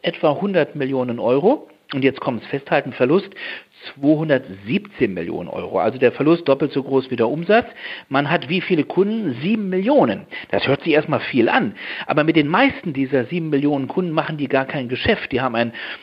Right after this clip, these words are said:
ein kostenloses Konto eröffnet. Aber, äh,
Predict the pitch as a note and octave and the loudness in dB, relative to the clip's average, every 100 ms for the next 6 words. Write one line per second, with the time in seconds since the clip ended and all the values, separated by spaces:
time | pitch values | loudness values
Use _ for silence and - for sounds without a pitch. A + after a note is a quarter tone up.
0 | - - B2+ A#2 - D3 - D3 C#3 C3 | -20 -16 -10 -4 0 0 0 0 0 0
1 | - C#3+ D#3+ F3+ F3+ F#3 B3 C4+ - - | 0 0 4 4 4 4 2 0 -6 -20
2 | - - - D3 C3+ C3 B2 C3 B2+ C3 | -20 -20 -2 2 4 6 4 0 -6 -8